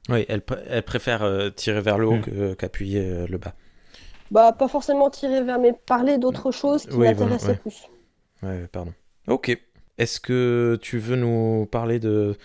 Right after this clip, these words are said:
Speaker 1: de, d'autres choses, euh, ou, enfin, sauf si t'avais d'autres choses encore à, à dire dessus.
Speaker 3: Non, mais là, je pense, en fait, je pense que je vais, euh,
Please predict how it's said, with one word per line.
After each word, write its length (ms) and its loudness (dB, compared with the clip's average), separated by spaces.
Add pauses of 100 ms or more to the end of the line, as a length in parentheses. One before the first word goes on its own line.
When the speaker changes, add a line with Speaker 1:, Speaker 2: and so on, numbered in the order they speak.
(440)
Speaker 1:
de, 320 -2
d'autres 800 -4
choses, 380 -2
euh, 160 -2 (400)
ou, 120 -2 (640)
enfin, 220 0
sauf 160 0
si 140 -4
t'avais 200 4
d'autres 280 0
choses 240 -4
encore 280 -4
à, 360 -6
à 80 -4
dire 180 0
dessus. 240 -2
Speaker 3:
Non, 260 6
mais 180 2
là, 160 4
je 100 -14
pense, 200 -2
en 80 -2
fait, 300 -4
je 100 -10
pense 400 -12
que 120 -4
je 160 -12
vais, 260 -6
euh, 240 -10